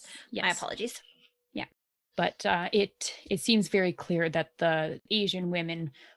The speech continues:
Speaker 1: were the target in this shooting, as he specifically went to Asian spas for these attacks. So I
Speaker 2: Yeah.
Speaker 1: can't really see how you can say it's not racially motivated in one way or another.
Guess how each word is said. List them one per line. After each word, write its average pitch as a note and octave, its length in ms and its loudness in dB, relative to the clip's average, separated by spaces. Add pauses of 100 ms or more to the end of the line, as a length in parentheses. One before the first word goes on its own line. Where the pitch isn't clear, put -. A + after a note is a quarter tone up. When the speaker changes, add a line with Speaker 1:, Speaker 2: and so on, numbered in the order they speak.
Speaker 1:
were F3+ 400 4
the E3 500 -2
target E3 460 -2
in E3 200 -2
this D#3+ 340 -6
shooting, F3 480 2
as E3+ 160 -2
he F3 120 -4
specifically G#3+ 720 0
went F#3 340 0
to - 180 -8
Asian E3 380 0
spas E3 580 2 (320)
for G3 220 6
these F3 200 -4
attacks. - 560 -6 (120)
So F3+ 420 2
I E3 180 0 (160)
Speaker 2:
Yeah. C4 340 -2
Speaker 1:
can't F#3 180 2
really F3+ 220 2
see F#3+ 200 -4
how E3+ 260 0
you D#3+ 400 -4 (200)
can D#3 460 -6
say D#3+ 280 -2
it's D#3 300 -4
not D#3 340 -2
racially - 380 -2
motivated E3+ 560 -4
in E3 200 0
one D#3+ 200 -2
way D#3 120 -2
or D#3+ 100 -2
another. D#3 500 -2